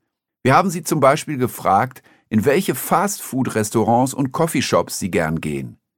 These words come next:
Weit vorn standen McDonald's und Starbucks. Aus diesen Interviews sind Ideen entstanden. Außerdem wollte ich auf keinen Fall die üblichen grauen Tabletts. Wir sind doch in einer Schule und nicht im Krankenhaus.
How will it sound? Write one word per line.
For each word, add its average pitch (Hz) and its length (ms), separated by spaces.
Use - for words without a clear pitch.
Weit 127 320
vorn 120 340
standen 107 400
McDonald's 104 600
und 123 120
Starbucks. 78 800
Aus - 180
diesen 185 260
Interviews 123 600
sind 147 180
Ideen 123 420
entstanden. 73 680
Außerdem 151 440
wollte 139 240
ich 123 140
auf - 180
keinen 170 400
Fall 135 300
die 135 120
üblichen 147 520
grauen 117 400
Tabletts. 113 680
Wir 120 80
sind 170 180
doch 165 140
in 151 80
einer 151 240
Schule 202 400
und 107 160
nicht 127 200
im 127 120
Krankenhaus. 90 840